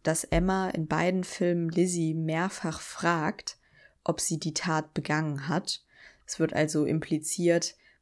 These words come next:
dass sie ihrer Schwester die Tat durchaus zugetraut hätte, was Lizzies Charakter und ihr aufbrausendes Temperament natürlich in einem relativ fragwürdigen Licht erscheinen lässt.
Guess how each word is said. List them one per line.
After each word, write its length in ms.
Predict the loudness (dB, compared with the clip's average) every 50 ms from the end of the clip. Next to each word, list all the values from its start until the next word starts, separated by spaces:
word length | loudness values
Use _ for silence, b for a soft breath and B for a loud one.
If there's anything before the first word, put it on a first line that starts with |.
| b _ _
dass 220 | 0 2 2 0
sie 240 | -2 -2 -2 -2 -4
ihrer 260 | -4 -4 -2 -2 -2
Schwester 380 | -2 -2 -4 -4 -2 -2 -2 -4
die 160 | -4 -4 -6
Tat 520 | -6 -4 -4 -2 -2 -2 -2 -4 -6 -6 -8 _ -20 _ -20 _ _
durchaus 400 | _ 0 0 0 0 0 0 0
zugetraut 800 | 0 0 -2 -2 -2 -2 -2 -2 -2 -2 -2 0 0 -2 -4 -4 _
hätte, 600 | -8 -2 -2 0 0 4 6 6 6 6 4 B B B B B B B B B B B B 2
was 440 | 4 4 4 4 0 -4 -4 -4 -6 _ _ _
Lizzies 600 | -4 -2 0 2 0 0 0 -2 -2 -2 -2 -4
Charakter 760 | -4 -6 -6 -2 -2 -2 -2 -2 -4 -4 -2 0 0 0 0
und 180 | -2 -4 -2 -2
ihr 180 | -2 0 0
aufbrausendes 580 | 0 -2 -2 -2 -2 -2 -2 0 -2 -4 -6 -4
Temperament 800 | -2 -2 -4 -4 -4 -4 -4 0 0 2 2 0 0 -4 -6 B B B B B B
natürlich 440 | _ -2 -2 0 -2 0 0 0 0
in 120 | 0 -2 0
einem 440 | 0 2 2 0 0 -2 -4 -6 -6 -4
relativ 480 | -4 0 2 2 2 2 0 -2 -8 -10
fragwürdigen 760 | -10 -8 -4 -4 -4 -4 -6 -4 -2 -2 -2 0 -2 -2 -2
Licht 360 | 0 0 -2 -2 -2 -6 -4
erscheinen 520 | -4 -2 -2 0 0 0 -2 0 -2 -2 -2
lässt. 440 | -4 -4 -4 -4 -6 -6 -8 -14